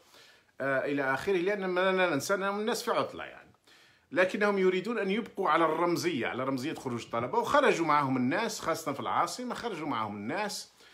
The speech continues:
آه، من كل الأصناف ومن كل الأعمار، وكانت مكاش حوار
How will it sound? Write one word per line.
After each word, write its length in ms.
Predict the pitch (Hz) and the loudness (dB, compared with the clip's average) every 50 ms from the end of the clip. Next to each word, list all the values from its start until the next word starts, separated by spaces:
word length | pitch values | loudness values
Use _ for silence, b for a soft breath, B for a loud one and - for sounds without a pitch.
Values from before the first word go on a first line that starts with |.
| B B B B - | B B B B -6
آه، 320 | 120 131 127 127 123 120 120 | -2 0 2 4 4 2 2
من 180 | 123 131 127 | 2 0 -2
كل 260 | 120 - - 185 165 | -2 0 -2 0 0
الأصناف 640 | 143 123 - - - - - 139 165 214 240 226 - | 0 -2 -4 -6 -10 -8 -4 -2 -2 -2 -2 -2 -4
ومن 180 | 127 127 127 | -2 -2 -4
كل 200 | 120 - - 147 | -4 -6 -4 -4
الأعمار، 640 | 120 95 73 78 78 82 101 135 160 185 185 180 - B B B B B B B | -4 -4 -2 -4 -4 -4 -2 0 0 0 -2 -4 -10 B B B B B B B
وكانت 800 | - 120 127 123 - - 160 156 151 139 131 131 131 131 - - - - - - b b b b b b b | -4 -4 -4 -4 0 2 2 4 4 2 2 0 0 -2 -6 -12 -12 -12 -16 -18 b b b b b b b
مكاش 520 | 101 117 120 120 - - 143 139 - - | -4 -4 -4 -2 2 2 2 2 2 -2
حوار 640 | - - 127 120 117 123 123 123 120 120 113 110 - | -4 -4 -2 -2 0 2 2 4 4 4 2 0 -8